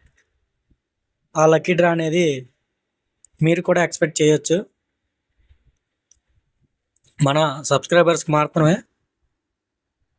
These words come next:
సబ్స్క్రైబ్ చేసుకున్న ప్రతి ఒక్కరికి లక్కీ డ్రా పెట్టడం జరుగుతుంది.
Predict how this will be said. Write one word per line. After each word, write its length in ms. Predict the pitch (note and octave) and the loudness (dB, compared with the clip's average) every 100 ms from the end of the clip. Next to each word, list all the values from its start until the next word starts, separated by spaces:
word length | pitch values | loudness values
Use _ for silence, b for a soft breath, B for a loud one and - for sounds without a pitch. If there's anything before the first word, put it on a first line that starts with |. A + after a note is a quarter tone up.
| _ _ _ _ B B _ _ _ _ _ _ _ _ _ _ _ _ _ _ _ - | _ _ _ _ B B _ _ _ _ _ _ _ _ _ _ _ _ _ _ _ -8
సబ్స్క్రైబ్ 480 | - C3+ - F3 D#3+ - _ - | -4 -4 -2 -2 -4 -12 _ -2
చేసుకున్న 380 | E3 D#3 E3+ D#3+ D3+ | 0 0 0 0 -2
ప్రతి 340 | C#3 D#3 D#3 E3 | -2 -2 2 0
ఒక్కరికి 440 | D#3 E3+ E3 E3 D#3+ C#3+ - _ _ _ _ _ _ - | 0 -2 -2 2 2 2 -4 _ _ _ _ _ _ -2
లక్కీ 220 | D#3+ E3 F3 | -2 0 0
డ్రా 140 | F3 E3+ D3+ - _ _ _ _ _ _ _ _ | 2 0 -2 -10 _ _ _ _ _ _ _ _
పెట్టడం 300 | D#3+ D3+ E3+ E3 | -2 0 0 -2
జరుగుతుంది. 380 | D#3 D3 D3+ | -4 -2 0